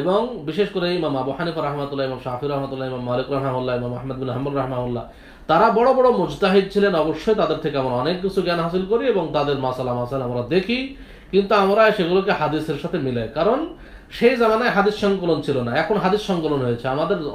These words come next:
হাতে এখন হাদিস কিতাব আকারে বিদ্যমান। অতএব আমরা চাইলেই মাযহাবের মতগুলো হাদিসের সাথে মিলাইতে পারি, যার যোগ্যতা আছে, তো সেটা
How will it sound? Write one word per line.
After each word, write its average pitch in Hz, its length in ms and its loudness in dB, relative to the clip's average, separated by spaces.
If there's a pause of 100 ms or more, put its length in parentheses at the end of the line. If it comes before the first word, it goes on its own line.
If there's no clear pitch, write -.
হাতে 156 240 0
এখন 190 140 -2
হাদিস 185 280 2 (340)
কিতাব 220 280 4
আকারে 196 260 4
বিদ্যমান। 131 420 -2
অতএব 190 320 2
আমরা 190 160 2 (180)
চাইলেই 185 460 4 (640)
মাযহাবের 185 680 4
মতগুলো 170 520 2
হাদিসের 175 520 2
সাথে 185 160 2
মিলাইতে 165 480 2 (140)
পারি, 151 220 6 (380)
যার 156 160 4
যোগ্যতা 147 420 2
আছে, - 160 -12 (840)
তো 220 120 -2
সেটা 240 140 0